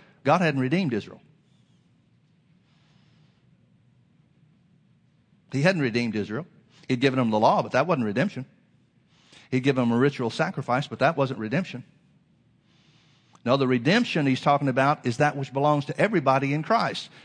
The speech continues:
Now, Jew or Gentile alike, anybody can be saved by just accepting the sacrifice that Jesus made. But Israel as a group, as a people that he's talking about, has more of a reference to the church than it has to na-, to the natural people, children of, or natural descendants of Israel,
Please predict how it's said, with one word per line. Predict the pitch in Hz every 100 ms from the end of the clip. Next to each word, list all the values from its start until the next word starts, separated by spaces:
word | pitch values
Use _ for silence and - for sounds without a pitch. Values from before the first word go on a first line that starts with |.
| -
Now, | 127 127
Jew | 143 180
or | 156
Gentile | 135 165 165 147 143
alike, | 143 240 151 - - - _ _ _ -
anybody | 147 220 156 139
can | 151 131
be |
saved | 127 196 190 143
by | 143
just | 135 147 151
accepting | 143 - 160 160 143
the | 123
sacrifice | - 147 131 135 135
that | 127
Jesus | 117 131 113 -
made. | 190 160 85 - _ _ _ _ _ _ _ _ _ _ _ _ _ _ _ _ _ _ - - -
But | 139
Israel | 160 214 175 160
as | 147 135
a | 120
group, | 113 202 208 -
as | 117
a | 123
people | - 262 170
that | 147
he's | 135 135
talking | 151 139
about, | 135 143 143 - -
has | 156 156
more | 156 170
of | 143
a | 147
reference | 160 - 143 -
to |
the | 117 113
church | 277 277 -
than | 160
it | 147
has | 147 147 -
to |
na-, | 147 143 135
to | 143
the | 123
natural | 151 165 - 127
people, | 143 113 117
children | - 151 123 120
of, | 117
or | 127 131
natural | 135 135 120
descendants | 117 160 139 -
of | 107
Israel, | 156 - -